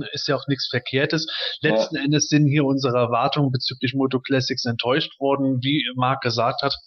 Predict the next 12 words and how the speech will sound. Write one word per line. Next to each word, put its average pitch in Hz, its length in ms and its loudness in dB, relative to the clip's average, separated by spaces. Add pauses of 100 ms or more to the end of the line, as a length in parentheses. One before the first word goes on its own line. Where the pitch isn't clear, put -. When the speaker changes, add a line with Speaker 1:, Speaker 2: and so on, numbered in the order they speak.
(480)
Speaker 1:
Ähm, 127 640 4 (640)
das 127 200 -2
heißt 139 260 0
aber 135 160 2
jetzt 131 240 2
nicht, 147 220 2
dass 135 160 0
Super 131 260 0
Seven 131 360 0
da 117 180 2
jetzt 117 160 0
irgendwo 127 480 4